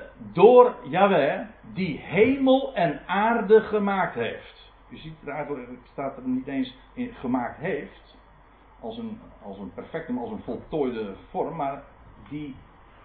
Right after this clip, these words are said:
hemel en aarde maakt. Vind ik een prachtige gedachte. Zie je trouwens heel vaak. Alleen in de vertalingen komt dat niet tot uitdrukking.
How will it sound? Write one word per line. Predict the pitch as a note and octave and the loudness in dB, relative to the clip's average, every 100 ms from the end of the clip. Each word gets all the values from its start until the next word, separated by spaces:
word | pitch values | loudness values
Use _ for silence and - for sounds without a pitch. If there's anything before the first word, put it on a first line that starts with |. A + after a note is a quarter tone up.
| - - | -20 -20
hemel | - F3 A3+ F#3+ E3 - | -8 -6 -4 -4 -4 -6
en | C3 B2 | -6 -6
aarde | E3 F3 E3+ - D3 - | -6 -6 -6 -6 -10 -8
maakt. | B2 D#3 - - | -8 -8 -8 -12
Vind | D3+ | -14
ik | - | -14
een | - | -6
prachtige | G#3 - F#3 | -6 -6 -10
gedachte. | - C#3 D3+ - | -10 -4 -4 -4
Zie | - | -12
je | C#3+ | -10
trouwens | D3+ C3+ C3 | -6 -4 -2
heel | B2 | -4
vaak. | C3+ D3+ - | -2 -2 -2
Alleen | C#3+ C#3 B2+ | -6 -4 -4
in | A#2+ | -4
de | |
vertalingen | A2+ F#3 G#3 F3 B2+ | -6 -4 -2 -2 -4
komt | A#2+ A2+ | -4 -8
dat | A2 | -8
niet | A2 G#2 | -10 -12
tot | G2+ | -14
uitdrukking. | G#2+ G#2 G2 F#2 F2+ | -10 -10 -10 -14 -14